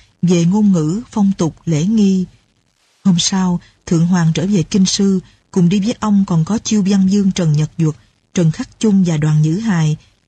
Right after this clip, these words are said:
Thượng Hoàng đã nghĩ đến ba người tài đức này sau chuyến Nam Du từ Chiêm Thành trở về. Trong đó, chàng thư sinh họ Đoàn là một người mà ông rất lấy làm mến phục. Cuộc gặp gỡ định mệnh ở chùa Sùng Nghiêm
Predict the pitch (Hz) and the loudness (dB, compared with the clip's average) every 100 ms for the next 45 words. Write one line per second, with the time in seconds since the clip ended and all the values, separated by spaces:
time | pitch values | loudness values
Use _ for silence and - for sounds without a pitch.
0 | _ - 165 160 160 151 170 156 170 185 | _ -4 -2 0 0 0 0 0 0 -2
1 | 220 240 202 180 156 160 151 156 262 - | -2 -2 0 0 0 -2 -2 -2 -4 -2
2 | 160 147 190 175 196 214 226 190 185 185 | -2 -2 -2 -4 -2 -2 0 0 0 -2
3 | 175 175 151 190 170 180 151 151 180 180 | -2 -4 -4 -4 -2 0 -2 -2 -2 0
4 | 156 151 - _ _ _ - 180 170 185 | 0 -4 -8 _ _ _ -2 -2 0 -2
5 | 254 - _ _ - 175 165 202 220 196 | -6 -12 _ _ -4 -2 -2 -2 0 0
6 | 165 165 165 156 156 - _ - 170 170 | -2 -2 -2 -2 -4 -6 _ -4 0 0
7 | 160 170 165 165 185 180 214 269 208 233 | -2 -2 0 0 0 -2 -2 -4 -4 -4
8 | 226 151 156 190 254 160 147 _ _ _ | -2 0 0 -2 -4 -6 -8 _ _ _
9 | _ _ - 180 180 170 170 202 165 175 | _ _ -6 -4 -4 -2 -2 0 0 2
10 | 160 160 190 196 165 - 170 160 196 196 | 0 -2 -4 -2 -2 0 2 2 2 0